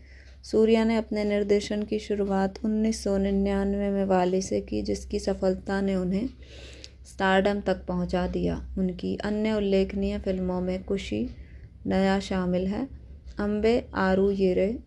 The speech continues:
और ईसाई। उन्होंने अपने अभिनय की शुरुआत न्यू से की और कलवानीन, कदली थिरुमगन, व्यापारी और स्पाइडर मर्सल में प्रतिपक्षी के रूप में दिखाई दिए।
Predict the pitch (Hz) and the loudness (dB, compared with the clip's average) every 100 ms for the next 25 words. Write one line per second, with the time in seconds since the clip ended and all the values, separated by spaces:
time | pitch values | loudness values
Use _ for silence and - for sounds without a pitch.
0 | 190 190 190 202 190 185 180 190 - - | -2 0 0 -2 -4 -4 -2 -4 -6 -8
1 | 208 190 185 185 190 196 196 220 214 196 | -2 2 2 0 0 -2 -2 0 2 2
2 | 190 190 196 208 - 190 185 185 185 190 | 4 2 0 -2 0 0 2 2 2 2
3 | 196 196 202 196 196 190 180 180 185 190 | 2 0 -4 -2 0 2 2 0 0 0
4 | 190 190 180 180 185 247 - - - - | 0 0 0 -2 -2 -4 -6 -14 -16 -16
5 | - - - 196 196 202 202 220 214 202 | -16 -14 -4 4 4 4 4 2 0 0
6 | 196 185 180 180 220 - - - - - | 0 0 0 -2 -4 -6 -14 -16 -14 -8
7 | 196 190 190 196 190 190 208 214 214 214 | 4 6 6 6 6 4 4 4 4 4
8 | - 185 170 170 175 180 196 196 190 - | 0 0 2 2 -2 -4 0 2 2 0
9 | 190 185 175 202 196 214 220 220 - 233 | 0 0 0 0 0 -2 -4 -6 -6 0
10 | 226 202 196 196 190 190 190 180 180 196 | 2 2 0 0 0 0 0 0 0 0
11 | 196 180 | -2 -2